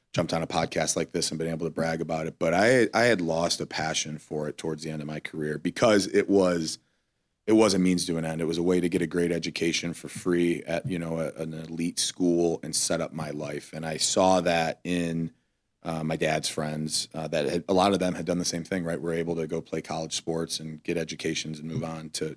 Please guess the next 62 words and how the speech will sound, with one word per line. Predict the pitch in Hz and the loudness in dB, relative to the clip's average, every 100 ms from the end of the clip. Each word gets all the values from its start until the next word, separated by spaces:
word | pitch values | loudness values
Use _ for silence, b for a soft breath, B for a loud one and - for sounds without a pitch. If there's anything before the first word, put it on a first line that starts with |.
| - | -10
to | 85 | -10
bigger | 82 80 | -4 -4
and | 80 | -4
better | 78 78 | -4 -6
things. | - 92 82 | -4 -2 0
So | - 101 - b b b b | 4 4 2 b b b b
I | - | 6
always | 147 107 | 8 8
knew | 110 113 113 107 | 8 8 8 6
that | - 98 | 2 2
that | 101 101 | 4 6
was | 95 87 | 4 4
really | 95 95 | 6 8
what | 92 92 | 6 6
was | 90 85 | 2 -2
probably | - 92 90 92 85 | 2 4 6 4 2
going | - 90 90 90 | 0 0 2 2
to | 80 | 2
happen. | 90 87 92 87 | 0 2 2 2
I | |
was | 85 | 0
starting | - 104 90 | 2 2 0
to | 87 | -2
play | - 92 | 0 0
pretty | - 87 | 0 -2
well | 87 90 | 0 2
my | 90 85 | 0 -2
senior | - 85 85 | -2 -2 -2
year. | 82 80 80 80 _ _ _ _ | -2 -2 -4 -8 _ _ _ _
I | 87 | 0
didn't | 92 85 | 2 4
know | 92 | 4
if | 92 | 4
I | |
was | 92 90 | 2 2
gonna | 90 | -2
come | 85 87 | -2 -4
back | 82 82 82 | 0 -2 -2
or | 87 | -6
not. | 85 | -6
I | 85 | -6
was | 82 | -6
debating, | 80 78 87 85 85 82 - | -6 0 2 2 0 -4 -10
um, | 85 82 82 | -14 -14 -16
with | 82 - | -16 -4
Brady | - 87 87 80 - | 0 2 2 -2 2
Hoke, | 98 80 | 2 4
who | 92 | 0
was | 87 | -2
the | 87 | -4
head | 85 | -6
coach | - 87 87 | -6 -6 -8
at | |
the | - | -10
time, | - 87 87 - | -8 -6 -8 -8
whether | 95 90 | -4 -2
I | 87 | -2
was | 87 | -4
going | 90 90 | -4 -6
to | - 87 | -6 -6
or | |
not. | 87 85 | -6 -8